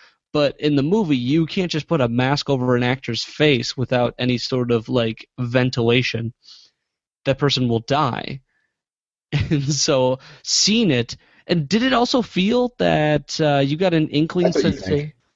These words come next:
Speaker 1: <laughs> You know, I think it's also, you should take a drink every time you get a sensation that they changed the mask to fit a different emotion for the scene,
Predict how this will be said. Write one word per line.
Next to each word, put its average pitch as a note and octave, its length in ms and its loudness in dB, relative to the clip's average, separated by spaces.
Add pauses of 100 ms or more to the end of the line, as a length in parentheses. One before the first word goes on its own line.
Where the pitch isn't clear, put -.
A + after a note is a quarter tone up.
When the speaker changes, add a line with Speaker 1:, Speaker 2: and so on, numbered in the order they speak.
(500)
Speaker 1:
<laughs> - 680 -2
You E3 80 2
know, E3+ 140 4
I F3 120 0
think G#3+ 220 0
it's G#3 160 0
also, G3+ 240 0
you C#3 160 2
should C#3+ 180 -6
take E3+ 140 2
a D#3 60 2
drink C#3+ 200 0
every D#3+ 160 0
time E3 160 0
you D3 80 2
get D3 140 2
a C3+ 60 2
sensation C#3 680 0
that A#2+ 280 0
they C3 120 0
changed E3 680 -2
the C3 100 0
mask C3 720 0 (440)
to D3+ 100 2
fit D#3+ 400 -2
a C3+ 120 2
different C#3+ 480 -2
emotion B2+ 560 0
for - 140 -6
the A#2 120 -2
scene, A#2 520 -4